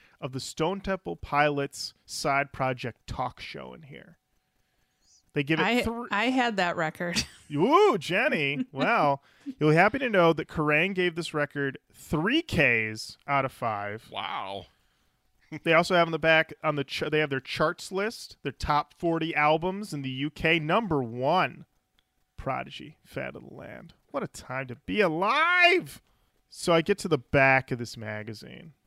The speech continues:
Speaker 1: Oh, there's also an, uh, there's a, there's an interview with Fear Factory.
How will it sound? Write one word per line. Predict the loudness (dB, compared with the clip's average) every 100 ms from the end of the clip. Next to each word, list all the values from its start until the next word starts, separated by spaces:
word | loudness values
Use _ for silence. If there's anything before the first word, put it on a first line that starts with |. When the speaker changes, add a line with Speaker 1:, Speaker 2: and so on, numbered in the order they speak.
| _ _ _
Speaker 1:
Oh, | -4
there's | 0 0
also | 0 -2 -6
an, | -6
uh, | -6 -6
there's | -6
a, | -4 -6 -8 _ _ _ -12
there's | -10
an | -8
interview | -4 -2 0 -2 -2
with | -6
Fear | -6 -4 -4
Factory. | -2 0 0 -2 -6 -4 -4 -6 -12